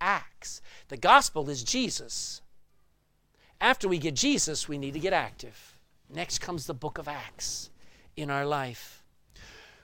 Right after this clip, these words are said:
We need to be busy praying, soul winning, preaching, teaching, discipling, gathering together daily and weekly as a church, taking care of one another,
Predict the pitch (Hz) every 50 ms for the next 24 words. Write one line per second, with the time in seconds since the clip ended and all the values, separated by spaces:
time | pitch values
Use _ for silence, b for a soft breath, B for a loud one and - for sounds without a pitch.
0 | B B - 180 254 294 277 220 185 180 175 190 214 214 - - - _ - -
1 | _ - _ _ _ _ _ _ _ _ _ _ _ _ _ _ _ - 196 180
2 | 151 151 151 151 151 147 131 113 - 220 269 269 202 123 123 135 143 170 175 -
3 | - - - - - 247 247 220 185 160 143 139 131 120 113 104 98 - _ -
4 | _ _ _ - - - - - 262 254 247 220 185 160 151 139 120 113 101 98
5 | - - _ _ _ - - - 262 269 269 247 - - - - - - - -
6 | - - _ - - - - _ - - 185 311 - - - 160 135 123 123 -
7 | - 139 - - - - 285 262 247 214 - - 165 139 127 120 113 - - -
8 | - - 254 254 254 240 240 240 220 185 208 180 190 180 165 - - - - 110
9 | b b b b b b - 139 - 262 277 277 277 269 277 269 214 180 175 160
10 | 190 247 233 - - 247 247 226 220 202 160 190 165 - - - - 139 117 117
11 | - - - - - - - 262 254 - 240 240 - - - 220 233 226 220 220
12 | 180 175 220 214 208 208 208 214 220 214 226 226 208